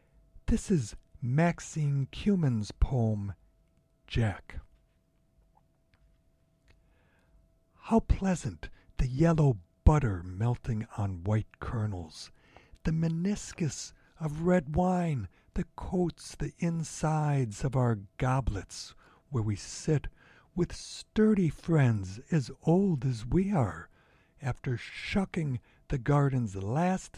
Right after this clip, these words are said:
silver queen and setting husks and stalks aside for the horses, the last two of our lives, still noble to look upon.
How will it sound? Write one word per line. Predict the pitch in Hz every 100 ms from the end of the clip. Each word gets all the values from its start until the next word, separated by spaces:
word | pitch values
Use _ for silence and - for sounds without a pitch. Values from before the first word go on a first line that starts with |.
| -
silver | - - 190 170 185
queen | - - 160 123 113 120 127 _ _ _ -
and | 123
setting | - - 156 143 139 113 _
husks | _ - 185 196 - - - _ _
and | 127 117
stalks | - - - 165 160 - - -
aside | 143 135 - 143 117 107 110 - _ _
for | - 143
the | 151
horses, | - 170 180 - - 78 - - _ _ _ _ -
the | 98
last | 92 95 101 -
two | - 156 135
of | 120
our | 120 117
lives, | 120 131 151 110 82 - - - _ _ _ _
still | - - - - - 190 185 170 143 87 _ -
noble | 123 107 120 151 147 120 127 117
to | - 131
look | 101 101 117 -
upon. | 95 - 95 82 82